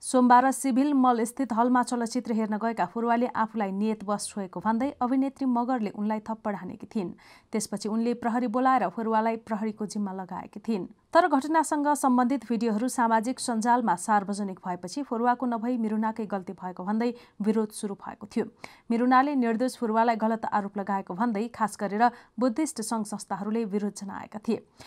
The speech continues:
फुर्वालाई तत्काल रिहा गर्नुपर्ने भन्दै केही व्यक्तिहरूले फिल्म हलमै गएर विरोध प्रदर्शन गरेका थिए। फुर्वा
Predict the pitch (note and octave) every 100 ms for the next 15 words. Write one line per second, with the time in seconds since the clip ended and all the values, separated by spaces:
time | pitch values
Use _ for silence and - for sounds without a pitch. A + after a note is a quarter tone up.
0 | - - - C#4+ D#4+ E4+ E4 D4 - C#4
1 | B3+ A#3+ A3+ A3 G#3 G#3+ G3+ G3 G#3+ G3+
2 | A3+ G#3+ A3 G#3 G#3 G3+ G#3+ A#3 B3 B3
3 | C4+ G#3 A#3+ C#4 G#3 G#3 G#3 A#3 F#3 B3+
4 | D4+ - D#4+ D#4 C#4 A#3+ G3+ - - -
5 | A3 - - - - _ - C#4 C4+